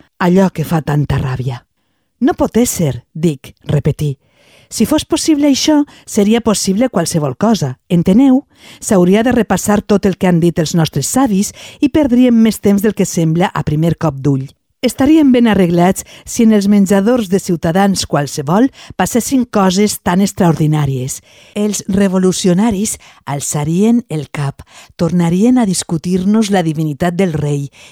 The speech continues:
i qui sap si alguna potència, encuriosida, ens declararia la guerra. Ho compreneu? Sí, però, a despit de tot, he tocat l'arbre amb les meves mans. Apa, apa, oblideu-ho, compartiu amb mi només aquest secret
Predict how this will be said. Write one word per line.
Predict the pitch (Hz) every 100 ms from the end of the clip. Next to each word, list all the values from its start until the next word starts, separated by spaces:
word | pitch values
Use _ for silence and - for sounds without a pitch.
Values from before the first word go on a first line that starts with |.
| -
i | 208
qui | - 262
sap | - 233 269
si | - 208
alguna | 160 180 190
potència, | - 160 175 165 156 - 156 165 - -
encuriosida, | 151 147 147 147 147 139 185 156 170 - -
ens | - 175 160
declararia | 170 165 143 147 165 185
la | 160 143
guerra. | 147 127 131 - _ -
Ho | 262
compreneu? | 339 262 202 160 160 175 _ _ _ _
Sí, | - 262 175 _ _ _ - - -
però, | 247 233 220 -
a | 220
despit | 220 202 - 240
de | 170
tot, | 147 262 311 - - -
he | 269
tocat | - 214 - 151 -
l'arbre | 180 240 247 269 -
amb | 185 170
les | 156 180
meves | 214 233 233 170
mans. | 147 135 - - _ -
Apa, | 185 190 180 185
apa, | 196 175 160 135 - - -
oblideu-ho, | 196 190 196 214 175 151 151 _ _ -
compartiu | 220 202 214 - 262 220
amb | 196 202
mi | 196
només | 180 254 254 320 - 220
aquest | 175 180
secret | - 175 156 208